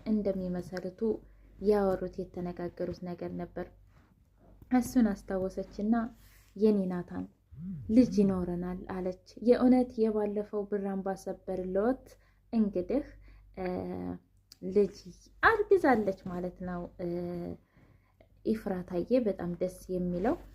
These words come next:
ከዛ፣ እ፣ ያ፣ የእንትና ዘመድ መጣና እንዴ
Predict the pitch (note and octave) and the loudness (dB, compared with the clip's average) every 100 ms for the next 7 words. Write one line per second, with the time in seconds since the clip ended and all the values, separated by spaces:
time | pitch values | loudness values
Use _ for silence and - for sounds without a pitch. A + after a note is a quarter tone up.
0 | - - C4 C4+ C#4+ C#4 C#4 B3 A#3+ B3 | -20 -4 0 2 4 4 4 4 4 2
1 | - G#3 G3+ F#3+ G3+ G3+ G3 G3 - - | -2 -2 -2 -2 2 4 4 0 -6 -14
2 | - G#3+ G3+ - - - - - G3 F#3+ | -4 -4 -4 -8 -20 -20 -20 -4 -2 0
3 | G3 F#3 - F#3+ F#3+ F#3 F#3+ F#3+ F#3 F#3 | 0 -4 -4 -4 -4 -4 -4 -4 -4 -4
4 | G#3+ A3 A#3+ A3+ A3 B3 A#4+ - - _ | -4 -2 0 4 6 4 0 -6 -20 _
5 | - - A#3 A#3 A3 | -20 -2 4 6 6